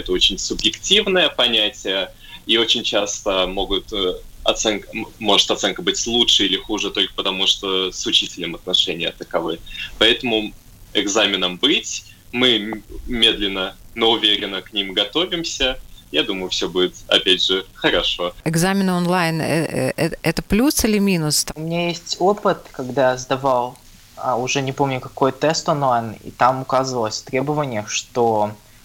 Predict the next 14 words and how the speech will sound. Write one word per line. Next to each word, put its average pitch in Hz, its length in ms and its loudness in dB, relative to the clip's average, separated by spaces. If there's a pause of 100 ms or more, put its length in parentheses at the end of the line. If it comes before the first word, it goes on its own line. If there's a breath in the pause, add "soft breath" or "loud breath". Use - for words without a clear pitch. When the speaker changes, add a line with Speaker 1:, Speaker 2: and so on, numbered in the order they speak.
(100)
Speaker 3:
включена 185 480 2
камера 120 380 0
постоянно. 117 600 -4 (140)
Там 170 320 4
есть, - 600 -2 (480 soft breath)
есть 160 440 2
возможность 139 840 0
выработать 139 460 0
такие 117 320 -4
правила, 139 400 2
что - 320 -2 (140)
очень 131 320 -4
будет 107 240 -2
осложнено 113 720 -2